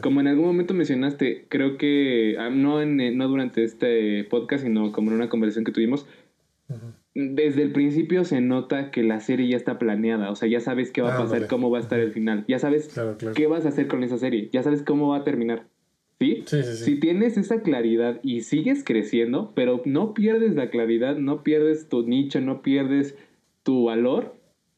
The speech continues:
Speaker 2: Ujú.
Speaker 1: o sea, lograbas algo extraordinario, lo podían lograr, pero
Speaker 2: Sí, pero son ganas de lanzar el libro rápido, güey. Lo
Speaker 1: Exacto,
Speaker 2: acabo de
Speaker 1: o sea.
Speaker 2: escribir y lo lanzo. Lo acabo de escribir y lo lanzo. O sea, si lo quieres, en lugar de planearlo, dices, ok,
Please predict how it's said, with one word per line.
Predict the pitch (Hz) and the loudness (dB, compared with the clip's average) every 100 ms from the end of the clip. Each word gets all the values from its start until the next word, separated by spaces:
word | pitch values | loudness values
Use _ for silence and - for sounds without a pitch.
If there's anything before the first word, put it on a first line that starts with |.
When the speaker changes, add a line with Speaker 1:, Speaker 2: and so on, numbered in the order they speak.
| _ | _
Speaker 2:
Ujú. | 135 110 110 | -12 -6 -4
Speaker 1:
o | |
sea, | 131 131 | -2 0
lograbas | 127 127 143 175 202 | 0 0 0 -2 -2
algo | 156 160 185 | 2 2 2
extraordinario, | 143 104 120 110 135 202 120 | 0 -2 -2 0 2 2 2
lo | 113 | 0
podían | 120 131 | 0 0
lograr, | 156 117 143 139 - _ _ _ _ _ | 2 0 -2 -6 -16 _ _ _ _ _
pero | 135 131 269 135 | -2 0 2 2
Speaker 2:
Sí, | 262 | 2
pero | 147 | 2
son | 139 156 | 2 2
ganas | 151 156 160 | 2 2 2
de | 135 | 0
lanzar | 123 117 143 135 | -2 -2 -2 0
el | 135 | 0
libro | 135 131 131 | 0 0 0
rápido, | 127 143 143 117 101 | -2 -4 -4 -6 -6
güey. | 95 - - | -8 -14 -6
Lo | 120 | -2
Speaker 1:
Exacto, | 120 127 | 0 0
Speaker 2:
acabo | 156 156 | 2 2
de | 135 | 2
Speaker 1:
o | |
sea. | 107 | 2
Speaker 2:
escribir | 104 117 139 202 - _ - - - | 0 2 0 -2 -8 _ -20 -18 -8
y | 113 | -4
lo | 107 | -2
lanzo. | 110 104 - - | -2 -6 -12 -18
Lo | - 110 | -12 -4
acabo | 147 | -2
de | 143 | -2
escribir | 135 156 147 | 0 -2 -2
y | |
lo | 113 | -4
lanzo. | 104 107 101 - _ - - - | -2 -2 -4 -12 _ -20 -20 -20
O | _ | _
sea, | - 113 | -10 -6
si | 165 | 0
lo | 160 | 2
quieres, | 160 160 | 2 0
en | 147 123 | 0 -2
lugar | 117 120 | -4 -2
de | 131 | -4
planearlo, | 131 135 131 135 139 127 113 | -4 -4 -2 0 -2 -2 -4
dices, | 110 107 | -6 -6
ok, | 101 | -6